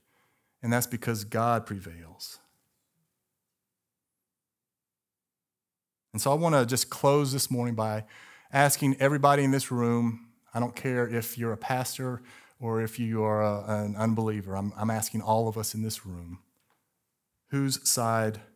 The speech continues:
are you on? Whose side are you on right now, this, this very moment? Have you been conquered by Jesus?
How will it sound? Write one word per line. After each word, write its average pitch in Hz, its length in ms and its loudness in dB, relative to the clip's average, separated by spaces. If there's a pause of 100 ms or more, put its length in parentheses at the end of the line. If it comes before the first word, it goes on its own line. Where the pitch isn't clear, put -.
(640)
are 104 120 -2
you 98 240 -4
on? 98 260 -12 (1800)
Whose 147 340 0
side 117 460 0 (300)
are 110 120 0
you 110 200 2
on 107 180 2
right 113 340 4
now, 101 240 -2
this, 107 240 -2
this 107 300 -6
very 104 260 0
moment? 92 640 -6 (2250)
Have 151 200 4
you 156 100 0
been 139 160 6
conquered 123 640 2 (400)
by 104 140 -4
Jesus? 95 600 -8